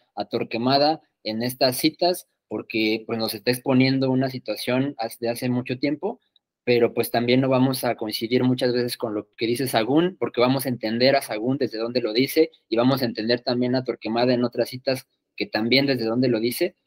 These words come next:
pero nos vamos a dar cuenta que, pues, si tienen un calendario de ese tipo, una astronomía de ese tipo, pues,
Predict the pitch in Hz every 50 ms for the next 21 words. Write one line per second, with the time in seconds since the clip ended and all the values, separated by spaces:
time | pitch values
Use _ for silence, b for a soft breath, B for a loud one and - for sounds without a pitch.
0 | _ _ _ _ _ - 131 131 131 135 135 127 131 139 151 170 175 165 170 143
1 | 139 143 156 151 - 151 147 139 156 151 151 - 139 107 - 110 110 - - 110
2 | 104 - 165 180 196 190 180 180 175 170 - 139 143 151 - 170 156 131 117 117
3 | 120 123 131 127 123 123 - - - - 127 127 _ - 117 143 156 170 - -
4 | 127 123 120 117 120 123 127 131 127 127 127 135 131 - 131 127 - 156 190 -
5 | _ _ _ _ _ _ _ _ _ _ - 131 135 131 131 - -